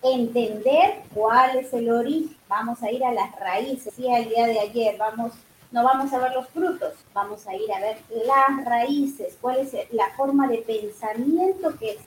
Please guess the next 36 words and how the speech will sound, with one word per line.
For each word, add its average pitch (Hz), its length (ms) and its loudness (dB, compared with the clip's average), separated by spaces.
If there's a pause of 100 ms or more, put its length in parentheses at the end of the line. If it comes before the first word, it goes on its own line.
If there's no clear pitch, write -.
tienen 285 440 -2 (160)
a 208 160 -4
través 233 600 0 (160)
de 262 420 4
lo 226 160 -2
que - 60 -12
nos 381 260 -8
han 240 280 -6
programado 294 920 2 (200)
sobre 247 380 2
la 226 120 0
riqueza, 254 760 -2
sobre 214 260 -10
la 190 140 -6
salud, 262 520 -4
sobre 294 220 -2
lo 277 160 -2
que 269 80 -6
tú 359 140 -6
deseas. 269 360 0
El 302 240 6
tercer 320 460 6
punto 392 320 4
clave 254 480 4
es 269 80 -6
la 247 260 2 (360)
disociación. 254 1600 -2 (180)
Una 359 360 4
vez 370 280 0
que 311 140 2
entiendes 285 880 -2 (100)
que 226 60 -6
esa 240 200 -2
forma 254 400 0
de 233 120 -2
pensar 220 500 -2